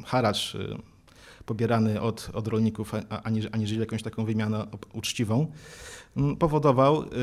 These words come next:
że nawet, y, gdyby, gdyby tutaj chłopi rzeczywiście popierali w pełni te postulaty, które władze realizowały, to bardzo często nie byliby w stanie po prostu obiektywnie,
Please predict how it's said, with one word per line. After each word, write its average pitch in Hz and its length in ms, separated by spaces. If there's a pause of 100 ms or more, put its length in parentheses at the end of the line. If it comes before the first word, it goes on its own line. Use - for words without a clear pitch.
(960)
że 127 100
nawet, 135 440
y, 123 320 (420)
gdyby, 123 380
gdyby 131 280
tutaj 120 280
chłopi 123 260
rzeczywiście 117 640 (500)
popierali 117 420
w 110 60
pełni 110 440 (580)
te - 80
postulaty, 113 400
które 113 240
władze 113 340 (280)
realizowały, 110 760
to 165 100 (500)
bardzo 143 220
często 143 260
nie 143 120
byliby 135 260
w - 40
stanie 139 240
po 135 80
prostu 131 260 (380)
obiektywnie, 131 680